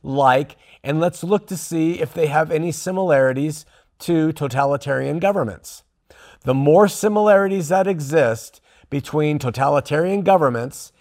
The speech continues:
and an institution of religion, the more totalitarian the church is.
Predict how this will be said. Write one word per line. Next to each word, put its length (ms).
and 160
an 120
institution 680
of 100
religion, 580
the 100
more 220
totalitarian 1080
the 160
church 400
is. 520